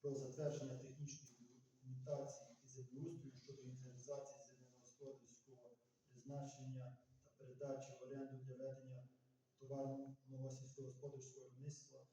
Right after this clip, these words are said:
товариства з обмеженою відповідальністю Бриківське. Вирішили затвердити технічну документацію землеустрою щодо інвентаризації земель сільськогосподарського призначення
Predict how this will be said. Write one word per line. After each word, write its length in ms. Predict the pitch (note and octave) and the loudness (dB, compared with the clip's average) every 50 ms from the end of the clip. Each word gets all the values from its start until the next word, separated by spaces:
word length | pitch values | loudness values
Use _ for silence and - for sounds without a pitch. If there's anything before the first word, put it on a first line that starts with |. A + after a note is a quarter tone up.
| - - - - - - - - - - _ - | -20 -20 -20 -20 -20 -20 -20 -20 -20 -20 _ -4
товариства 420 | C3+ C3 C#3+ D3 C#3 C#3+ C#3 C#3 C3+ | 0 2 2 4 2 2 0 0 -2
з 40 | |
обмеженою 500 | C3 B2+ C3+ C3+ C3+ C3+ C3 C3 C3 - | -2 0 0 0 0 0 0 0 0 -2
відповідальністю 680 | - - - - - C#3+ C#3+ C#3+ C#3 C3+ C3 - - - - - | -2 -6 -10 -8 -6 -2 0 2 2 0 0 -4 -8 -14 -8 -2
Бриківське. 560 | C#3+ C3+ - - - - - - - - - - - _ _ _ _ _ _ _ _ _ _ _ _ _ _ - - - - - - - - - - - - - - - - - A2+ B2 | 0 0 0 0 -4 -8 -8 -8 -8 -10 -12 -18 -20 _ _ _ _ _ _ _ _ _ _ _ _ _ _ -20 -20 -20 -20 -20 -20 -20 -20 -20 -16 -14 -12 -12 -12 -16 -20 -12 -2 6
Вирішили 540 | D3 D3+ C#3+ - - - - - - - - | 8 10 10 10 8 6 4 0 -2 -4 -8
затвердити 800 | - - - - - D3 D3 C#3 - C3+ C3 C3+ C3+ C3 - - - - - - - _ _ _ | -10 -10 -10 -6 2 4 4 4 4 4 2 2 0 0 -2 -4 -8 -14 -20 -20 -20 _ _ _
технічну 460 | C3+ C3 - D3+ D3+ D3 D3 C3+ C3 | -12 -6 0 2 2 4 4 4 2
документацію 720 | C3 - - B2+ B2+ B2 C3+ D3 - - - - - - | 2 0 0 -2 -2 2 4 4 4 4 2 0 -2 -4
землеустрою 520 | - B2+ B2+ C3 C#3+ D3 D3 - - - - | -6 -4 -2 0 2 2 0 -2 -4 -10 -10
щодо 600 | - - C3+ B2+ B2+ B2+ B2+ A#2+ A#2+ - - - - | -10 -8 -6 -6 -4 -4 -4 -4 -4 -6 -10 -12 -10
інвентаризації 880 | C3 B2+ C3 - - C3+ - - A#2 C#3 C#3+ C#3+ - - - - - - | -8 -8 -8 -8 -10 -12 -12 -4 2 4 6 6 6 2 -2 -8 -10 -12
земель 300 | - - C3 C3+ C3+ - | -10 -6 -2 -2 -2 -2
сільськогосподарського 920 | - - - - - C3+ C3 B2+ - - C#3 C3+ G#2 A2+ - - C3+ C3 | -2 -6 -8 -10 -10 -10 -8 -8 -8 -8 -8 -8 -8 -10 -10 -10 -10 -10
призначення 760 | C3 C3 C3 C3 C3+ C3+ C#3 C#3 C#3 C#3 C#3+ C#3 C3+ C3 C3 | -10 -10 -12 -6 -4 -2 -2 -2 -2 -2 -2 0 0 -2 -2